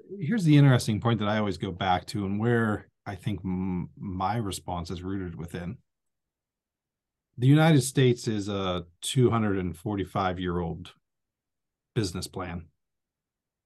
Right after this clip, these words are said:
right? Right? That's how long we've lived. Russia, Europe, Asia, a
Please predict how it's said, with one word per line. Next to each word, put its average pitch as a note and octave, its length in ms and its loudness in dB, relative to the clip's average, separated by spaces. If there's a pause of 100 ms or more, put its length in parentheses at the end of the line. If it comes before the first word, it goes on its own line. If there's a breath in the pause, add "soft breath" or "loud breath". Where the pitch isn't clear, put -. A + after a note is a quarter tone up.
(1000)
right? A#2 260 -2 (1400)
Right? A#2+ 280 -6
That's A#2+ 240 -6
how B2 100 4
long G#2+ 220 2
we've F#2 220 -6
lived. F2 340 -12 (1080)
Russia, C#3+ 380 6 (960)
Europe, C3+ 360 2 (400)
Asia, C#3 400 0
a - 80 -16